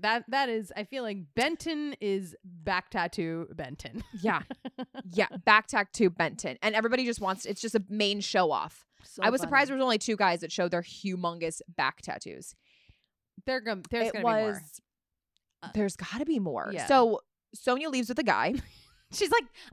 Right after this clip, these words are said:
Speaker 1: "I'll get in the car with you. Get in the car now." And you're like, "This is
Speaker 2: Like, what the hell?
Speaker 1: fast." <laughs> Yeah.
Speaker 2: Yeah. Do we think we, they did anything? Probably not, but
Speaker 1: I
Speaker 2: it was a good ending to the first,
Speaker 1: It was a
Speaker 2: the
Speaker 1: great
Speaker 2: first couple episodes.
Speaker 1: Yeah, it was a good ending. I feel like they probably make out in the car, right? She, she at least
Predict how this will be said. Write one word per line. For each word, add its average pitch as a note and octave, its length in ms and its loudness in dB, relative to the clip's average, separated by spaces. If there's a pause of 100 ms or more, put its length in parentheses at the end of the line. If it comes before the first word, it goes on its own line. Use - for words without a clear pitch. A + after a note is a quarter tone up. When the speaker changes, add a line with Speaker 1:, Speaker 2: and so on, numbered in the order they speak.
Speaker 1:
"I'll F4+ 100 8
get B4+ 120 8
in F#4+ 60 0
the G4+ 60 0
car F4+ 220 4
with E4+ 100 2
you. F#4 80 0
Get D#4 220 2
in - 100 -10
the C5 60 2
car - 180 6 (300)
now." A#3 120 2
And A#3+ 140 -4
you're B3+ 100 -2
like, B3 200 -4 (260)
"This - 140 -6
is G#4+ 160 -6
Speaker 2:
Like, A#3 120 0 (200)
what G#3+ 120 -2
the G3+ 80 4
hell? F3+ 120 2
Speaker 1:
fast." - 500 -4
<laughs> - 40 -12
Yeah. C#4+ 180 -2 (500)
Speaker 2:
Yeah. A#3+ 280 6 (720)
Do C#4+ 160 0
we D4 80 2
think C#4+ 160 -2
we, D4+ 80 2
they A3+ 240 2
did A#3 180 0
anything? F4+ 480 -2
Probably G#3+ 460 4
not, F3 360 2
but G3+ 420 6 (360)
Speaker 1:
I A#3 100 6
Speaker 2:
it G#3+ 40 4
was G3+ 100 0
a G#3+ 60 -4
good G3+ 120 4
ending D#3+ 260 -2
to G3 100 -6
the F3+ 80 -4
first, - 400 -6
Speaker 1:
It G3 120 0
was C4 140 -2
a C4 40 -2
Speaker 2:
the E3+ 60 -4
Speaker 1:
great B3+ 140 2
Speaker 2:
first - 200 -2
couple - 180 -4
episodes. - 160 -4
Speaker 1:
Yeah, F#3+ 120 2
it F#3 40 0
was G3+ 100 -6
a A3+ 60 -4
good A#3+ 160 -2
ending. G3 360 -2
I A3 140 2
feel E4 180 -2
like B3+ 240 0
they A3 100 -4
probably D#4 260 4
make G#3 240 -2
out F3 160 0
in G#2 40 -16
the C#3 80 -12
car, A#2 380 -8
right? G#3 320 -2
She, C#4 220 -6
she E4 180 -4
at C#4 120 -2
least C4+ 460 -10